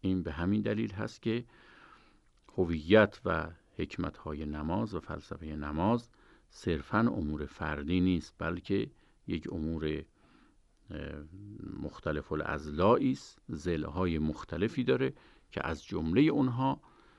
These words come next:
مسئله برقراری دین در جامعه و، اه، تحقق اهداف نماز در جامعه هست. روی همین جهت اینقدر جماعت اهمیت پیدا می‌کنه که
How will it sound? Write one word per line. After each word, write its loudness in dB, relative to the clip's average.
مسئله -2
برقراری 0
دین 8
در 6
جامعه 0
و، -10
اه، -8
تحقق 2
اهداف 4
نماز 8
در 8
جامعه 6
هست. -4
روی 2
همین 2
جهت 0
اینقدر 4
جماعت 0
اهمیت -2
پیدا 0
می‌کنه -2
که -6